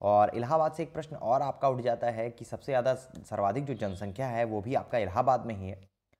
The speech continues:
उत्तर प्रदेश की पहली महिला मुख्यमंत्री की अगर बात की जाए तो सुचेता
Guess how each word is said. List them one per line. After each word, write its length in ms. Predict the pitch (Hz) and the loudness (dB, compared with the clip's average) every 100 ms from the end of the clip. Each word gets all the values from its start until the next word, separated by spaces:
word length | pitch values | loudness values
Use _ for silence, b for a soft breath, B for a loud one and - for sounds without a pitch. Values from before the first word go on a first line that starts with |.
| _ _ _ _ _ _ _ _ | _ _ _ _ _ _ _ _
उत्तर 180 | 170 214 | -2 0
प्रदेश 240 | 208 226 | 0 0
की 80 | 226 | -2
पहली 560 | 214 - 131 175 226 214 | -6 -4 -2 0 0 -2
महिला 340 | 123 110 113 165 | -6 -4 0 0
मुख्यमंत्री 500 | 147 - 117 113 143 | 0 -6 -8 -6 -6
की 100 | 131 | 0
अगर 160 | 120 | 0
बात 200 | 107 110 | 2 0
की 100 | - | -2
जाए 140 | 101 87 | -8 -8
तो 140 | - | -10
सुचेता 600 | - 120 - 127 127 190 | -10 -10 -4 -4 -2 -6